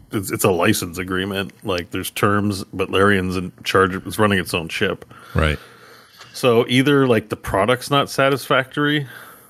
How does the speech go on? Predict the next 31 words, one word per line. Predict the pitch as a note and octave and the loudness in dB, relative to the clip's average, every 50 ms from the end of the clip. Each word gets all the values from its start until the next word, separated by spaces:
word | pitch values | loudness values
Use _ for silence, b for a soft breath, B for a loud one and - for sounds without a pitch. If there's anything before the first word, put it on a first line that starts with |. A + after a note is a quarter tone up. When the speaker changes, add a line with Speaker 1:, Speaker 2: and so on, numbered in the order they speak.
| B B B B _ - | B B B B _ 0
Speaker 1:
enough, | D3 D3+ D3+ D3+ D3+ - - - - - _ _ - | 2 4 4 2 2 -2 -6 -18 -20 -20 _ _ -8
like, | - E2 F2+ | -6 -4 -4
Speaker 2:
Mm-hmm. | F#2 | -4
Speaker 1:
it | F2 | -4
could | G2 G#2+ | -2 -2
be | G#2+ G#2 | -2 -2
a | - | -2
quality | - - - G2+ G#2+ A2+ B2 B2+ B2+ | -4 -2 0 2 2 2 2 0 -2
issue, | C3+ C3 - D#3 D#3 D#3+ D3+ - | -2 -4 -4 -4 -4 -4 -4 -2
or | - A#2+ A#2 A2+ A2 | 0 2 4 4 2
it | G#2+ - | 2 0
could | - - C3 A#2 G#2 | 0 -2 0 0 2
be, | A2 G#2+ G#2 G#2+ G#2+ G#2+ - | 2 2 4 2 0 -2 -4
as | F2+ F2+ F2 E2 - | -8 -8 -8 -6 -4
John | - G#2+ F#2 F#2 F2+ | -2 -2 -2 -2 -4
said, | - - A#2 G#2+ G2 F#2+ F#2+ - B B B B B B B B B B B B B B B _ - | -6 -2 0 0 0 0 -2 -6 B B B B B B B B B B B B B B B _ -6
the | G#2 G2 | -6 -4
changes | - - - A2+ A2 G#2+ G2+ G#2 F#2+ | -4 -2 -2 -2 -2 -2 -2 -4 -4
they're | G2 G2 G2 | -4 -4 -4
making | F#2+ F#2 F#2 - G2 F#2 | -4 -4 -4 -6 -6 -6
in | F#2 F2+ | -6 -6
preparation | E2+ - G2+ F#2 - F#2+ F2+ F2 F2 E2+ - - F#2+ - | -6 -4 -4 -4 -4 -4 -4 -4 -4 -4 -6 -8 -10 -10
for | - - F2 E2+ F2+ F#2 - | -8 -6 -6 -4 -4 -6 -6
the | F#2+ G2 - | -8 -10 -8
sixth | - - A2+ - - - - | -4 -2 -2 -4 -4 -4 -6
edition | G#2 F2 F#2 F2+ - - - G2 F#2 F2+ F#2+ | -4 -2 -2 -2 -2 -2 -2 -2 -4 -4 -4
of | - F#2+ F#2+ | -6 -4 -2
Dungeons | G2 F#2+ F#2+ F#2+ F#2+ F#2 F2+ | 0 0 0 0 -4 -6 -8
and | F2+ F2+ F2 | -6 -6 -4
Dragons, | - G2 F2+ F2 F2+ F2+ F2+ F2 E2+ E2+ - - | 0 0 2 2 2 0 0 -2 -4 -6 -8 -6
also | - F2 F2+ - - - G2 F#2 F2+ F#2 G2+ | -4 -2 -2 -2 0 2 2 2 2 0 -2